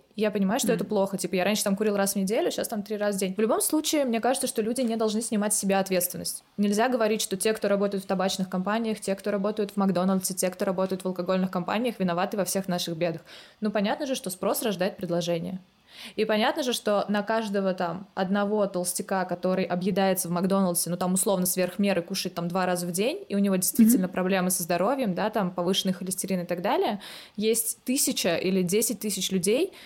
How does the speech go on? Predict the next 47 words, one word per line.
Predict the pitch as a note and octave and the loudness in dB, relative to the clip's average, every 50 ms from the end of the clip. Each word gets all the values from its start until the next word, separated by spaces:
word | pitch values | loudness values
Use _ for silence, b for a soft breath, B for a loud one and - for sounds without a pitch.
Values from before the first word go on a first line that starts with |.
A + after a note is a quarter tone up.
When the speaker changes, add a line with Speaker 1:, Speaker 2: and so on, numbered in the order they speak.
| B B B | B B B
Speaker 1:
которые | - G#3+ A3 A3+ G#3+ G#3+ | -4 0 2 2 2 2
ходят | G#3+ - A#3+ A3 A3 G#3 | 2 2 2 2 2 0
в | - | 0
Макдональдс | G#3 G3+ G#3 G3+ G#3 G3+ G3 G3 - | 0 2 2 2 2 2 2 0 0
время | G3+ G#3 G3+ G3 F#3 | 0 0 2 2 2
от | F3+ F3+ | 0 -2
времени, | - A3+ C4+ F4+ G4 F4+ C#4 G#3+ G3+ G3 - | -2 -2 -2 0 -2 -2 -2 -2 -2 -2 -4
ну, | G3+ | -2
там, | G3 G#3+ G3+ | 0 2 0
условно, | G3 - A3 G#3 G3 F#3+ F#3 | 2 2 2 2 4 4 4
раз | F#3+ F#3+ - | 2 0 2
в | - | 2
Speaker 2:
Мгм. | G#3 B3 | 6 8
Speaker 1:
месяц, | A#3+ C4 D4 B3+ C4+ - | 8 8 8 6 2 0
раз | C#4+ B3 - - | 0 0 0 0
в | |
полгода, | - - A3 B3+ A#3+ A#3+ A3+ A3 G#3+ | 0 0 2 2 4 2 2 4 4
раз | F#3+ F#3 F3+ F3 | 2 2 0 0
в | F3 | 0
год, | F3+ F#3 G#3+ C4 C4 - - | 0 2 2 2 0 -4 -6
и | - G#3+ G3+ | -6 -4 0
кайфуют | - G#3+ F#3+ F#3+ F#3+ - A3+ C4 C#4 C4 | 2 2 2 2 2 2 2 2 2 2
от | C4 B3+ C4 | 0 2 2
этого. | C4+ C4 C4 C#4 B3+ B3+ C4 B3+ B3+ B B B B B B | 2 2 2 2 0 0 0 -2 -4 B B B B B B
Так | - G#3 G3 | -6 -4 -4
что | - - C#4+ | -2 -2 0
да, | A#3 B3+ C4 A#3 F#3+ - | 2 2 4 4 4 4
я | E3 G3 G#3+ A3 | 4 4 2 2
думаю, | G#3+ C4 D4 D4 C#4+ | 2 0 0 0 -2
что | D4 - C4 A#3 | 0 0 0 2
нельзя | A3+ A3+ A3+ G#3+ A#3+ A#3+ A#3 | 2 2 2 4 4 4 4
винить, | G3+ G#3 G3+ G#3 G#3+ G3+ - - - | 2 2 2 2 2 0 0 -2 -2
э, | - | -2
алкогольные | F3+ E3+ - F#3 F#3 F#3+ G3+ G3 G#3+ G#3 G#3 G3 F#3+ | -2 0 0 -2 0 0 0 2 2 2 2 2 2
компании | F#3+ F#3 F#3 G#3 G#3 A#3 C4 B3 | 2 0 2 2 2 2 0 -2
в | - | 0
том, | - F#3+ | 0 0
что | F#3 - - F3+ | 0 0 0 0
люди | F3+ G3 F3+ F#3 | 2 2 0 0
пьют. | F#3 F#3 G#3 B3 D4 - - | -2 -2 -2 -2 -2 -4 -4
Алкоголь — | - G3+ G3 G3 B3+ D4 C#4 | -2 0 2 4 4 4 4
это | A3 - G#3 G3 | 2 2 0 0
всегда | - - A3 G3 G3+ A3 | 0 0 0 2 2 2
спутник, | A#3 - - - A#3 A#3 - G3 F#3 | 0 -2 -2 -4 -4 -2 0 0 2
знаешь, | F#3+ G3 G3+ A3 G#3+ | 2 2 2 2 0
какого-то | - F#3+ - A3+ A3 G#3 - - | 0 -2 0 0 -2 0 -2 -4
праздника, | - - F#3 F3 F3+ F3+ F3 F3 F3 - E3+ | -2 0 2 2 4 4 4 2 2 -2 -6